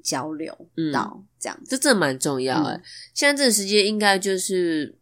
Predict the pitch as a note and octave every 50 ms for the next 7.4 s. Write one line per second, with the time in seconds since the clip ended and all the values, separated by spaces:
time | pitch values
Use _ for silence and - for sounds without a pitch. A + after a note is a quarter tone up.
0 | _ _ - D3 C#3 C3+ C3+ C3 C#3 G3 G3+ F#3+ F3+ - G3 F3 F3 F3+ F3+ E3
1 | D3+ C3+ A#2+ A2 F#2 E2+ E2+ - - D3 B2 A2+ A2+ B2 C#3 D3+ D3 C#3+ C#3+ C#3
2 | B2+ - - - C#3+ D3 D3+ D#3+ E3 D#3+ C#3 G#2 B2 - D3+ D3+ C#3 C3 B2 A#2
3 | - - C#3+ C#3 - - - C#3+ B2+ A#2+ A2+ G#2 G2 G#2 G#2+ G#2 - - _ _
4 | - - - - - - - D3+ C#3+ C3 - - A#2+ A2+ A2+ - - B2 - -
5 | - - _ _ - F3+ F3 E3 D#3 C3 C3 - - - D3 - B2 G#2+ F#2 -
6 | - - - - B2 B2 - B2+ G2 C2+ - - - B2+ A2 A2 _ _ _ _
7 | _ - - F3+ E3+ D3+ -